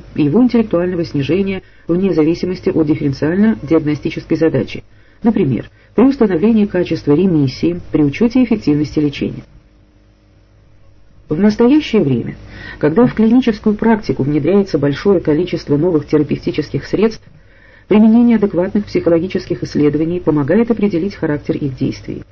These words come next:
Данные экспериментально-психологических приёмов приобретают в настоящее время особое значение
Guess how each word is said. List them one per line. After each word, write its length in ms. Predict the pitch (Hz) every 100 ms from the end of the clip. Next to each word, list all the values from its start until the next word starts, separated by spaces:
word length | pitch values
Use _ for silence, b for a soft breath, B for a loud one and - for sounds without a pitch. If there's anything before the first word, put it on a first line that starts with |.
| b b b
Данные 340 | - 190 202 196
экспериментально-психологических 1300 | - 202 180 175 185 180 180 175 170 160 165 - 151
приёмов 480 | 160 156 220 160 -
приобретают 540 | 160 160 170 240 254
в 60 | 196
настоящее 580 | 196 185 160 147 -
время 380 | 135 175 214 214 - -
особое 460 | 160 - 165 165
значение 600 | 160 175 175 202 202 208